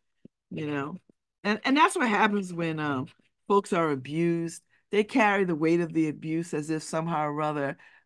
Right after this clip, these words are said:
it, it is their fault. And, and I'm saying this because, uh, January is, um, uh, Human Trafficking Awareness, uh,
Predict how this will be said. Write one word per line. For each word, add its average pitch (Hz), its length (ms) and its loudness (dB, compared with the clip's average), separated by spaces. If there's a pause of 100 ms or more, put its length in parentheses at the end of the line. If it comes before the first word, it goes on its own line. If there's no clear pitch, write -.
(100)
it, 175 280 2
it 160 160 2
is 147 160 -4
their 160 200 2
fault. 147 540 -2 (520)
And, 175 320 2
and 226 120 4
I'm 254 120 8
saying 285 360 2
this 208 160 0
because, 175 680 0
uh, 151 340 4
January 208 880 4 (380)
is, 180 300 6
um, 151 500 6 (180)
uh, 131 440 2
Human 196 360 0
Trafficking 175 760 2
Awareness, 143 760 0 (440)
uh, 131 420 0